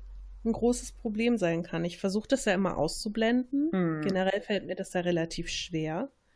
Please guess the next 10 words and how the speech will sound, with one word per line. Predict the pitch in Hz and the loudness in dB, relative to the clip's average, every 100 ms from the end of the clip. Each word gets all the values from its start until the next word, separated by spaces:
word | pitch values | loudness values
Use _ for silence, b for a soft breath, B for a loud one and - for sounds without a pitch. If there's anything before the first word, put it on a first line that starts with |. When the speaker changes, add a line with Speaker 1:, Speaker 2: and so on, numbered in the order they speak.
| _ _ _ _ _ | _ _ _ _ _
Speaker 1:
wenn | - 180 | -2 -2
ich | 175 - | -2 -2
Leute | 156 180 196 | 0 0 0
habe, | 190 190 185 | 0 0 0
die, | 180 175 180 180 175 180 - - - - - - - - - - - - | -2 -4 -2 0 -2 -4 -10 -18 -12 -12 -12 -20 -14 -8 -6 -8 -10 -4
also | 185 | 0
ich | 190 - | 0 2
nehme | 214 | 2
mal | 202 151 | 2 2
an, | 202 214 | 2 0